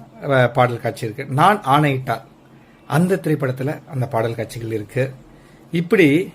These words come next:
புரட்சி தலைவர்கள் அவர் அழகை ரசிக்கிறதுக்கு அந்த பாடல் காட்சிகள் இருக்கு. இப்போ ஒருத்தர் கமெண்ட் செக்ஷன்ல கமெண்ட்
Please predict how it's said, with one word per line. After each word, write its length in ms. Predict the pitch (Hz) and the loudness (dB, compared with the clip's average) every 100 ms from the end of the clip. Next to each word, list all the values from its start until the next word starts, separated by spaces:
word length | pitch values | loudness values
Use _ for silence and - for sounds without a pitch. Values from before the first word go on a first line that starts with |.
| - | -8
புரட்சி 300 | 160 190 196 | -4 -4 -4
தலைவர்கள் 640 | 170 143 131 131 120 131 - - - - - | -2 -2 0 -2 -2 -2 -4 -14 -20 -20 -12
அவர் 200 | 123 123 | -4 0
அழகை 320 | 123 160 180 | 4 4 4
ரசிக்கிறதுக்கு 600 | 147 131 156 147 131 127 165 | 0 -2 -4 -4 -4 -6 -4
அந்த 180 | 131 | -4
பாடல் 300 | - 123 139 | -2 -2 -2
காட்சிகள் 460 | 131 127 - 123 143 | -2 -6 -6 -6 -6
இருக்கு. 400 | 143 120 - 107 - - - - | -4 -4 -4 -8 -8 -20 -20 -4
இப்போ 500 | 165 160 170 170 - - - - | -4 2 6 6 4 -12 -14 -2
ஒருத்தர் 280 | 151 151 | 0 0
கமெண்ட் 280 | 131 151 190 160 | -2 -2 -2 -4
செக்ஷன்ல 320 | 143 147 143 | -6 -4 -4
கமெண்ட் 300 | 135 147 | -2 -2